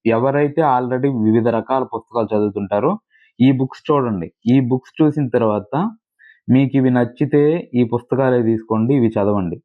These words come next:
బిడ్ బ్యాంక్ అయితే సరే, మీరు ఏ పుస్తకం చదివినా బిడ్ బ్యాంక్స్ అయితే మార్కెట్లో ఉన్న దానిలో this is the best bid bank, ఇదే బెస్ట్ బిడ్ బ్యాంక్. బుక్ మీరు already అది చదివి, చదివి ఉండి మాకు చాలా ఫెమిలియర్‌గా ఉందన్నా కూడా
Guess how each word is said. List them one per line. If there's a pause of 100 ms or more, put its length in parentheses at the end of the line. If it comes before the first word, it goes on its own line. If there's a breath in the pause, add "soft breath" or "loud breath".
(300 soft breath)
బిడ్
బ్యాంక్
అయితే
సరే,
మీరు
ఏ
పుస్తకం
చదివినా
బిడ్
బ్యాంక్స్
అయితే
మార్కెట్లో
ఉన్న
దానిలో (460 soft breath)
this
is
the
best
bid
bank, (840 soft breath)
ఇదే
బెస్ట్
బిడ్
బ్యాంక్. (920 loud breath)
బుక్ (180)
మీరు
already
అది
చదివి, (480)
చదివి
ఉండి
మాకు
చాలా
ఫెమిలియర్‌గా
ఉందన్నా
కూడా